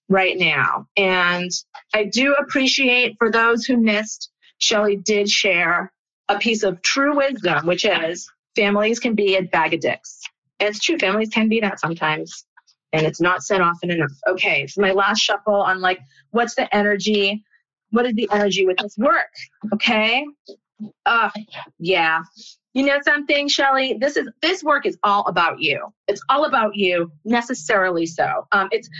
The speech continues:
and, uh, the, and I don't even necessarily know if you're telling your own story. I'm getting a feel from your, from your family's response that you, you might be. But whatever, whatever it is, it's all about your energy. It's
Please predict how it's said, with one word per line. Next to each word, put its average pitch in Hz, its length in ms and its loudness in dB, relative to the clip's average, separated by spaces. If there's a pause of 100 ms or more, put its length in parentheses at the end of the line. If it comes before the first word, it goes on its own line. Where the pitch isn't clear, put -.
(200)
and, 294 180 0
uh, 294 220 0
the, 302 160 -2
and 302 140 -2
I - 200 -2
don't 415 140 2
even 294 180 0
necessarily 262 440 2
know 247 140 2
if 233 80 -2
you're 254 100 0
telling 254 260 0
your 226 160 2
own 247 180 0
story. 165 460 0
I'm 185 120 0
getting 196 280 0
a 180 60 0 (160)
feel 262 360 2
from 190 140 0
your, 180 100 0 (180)
from 202 160 0
your 185 100 0
family's 226 480 0
response 165 380 -2
that - 100 -4
you, 170 180 0
you 170 120 -2
might 175 280 0
be. 151 220 -2 (320)
But 247 240 2 (340)
whatever, 294 640 2
whatever 294 380 0
it 320 120 -4
is, 240 140 0
it's 226 160 -14
all 262 160 2
about 240 240 0
your 254 280 -2
energy. 233 580 0 (260)
It's 247 160 -2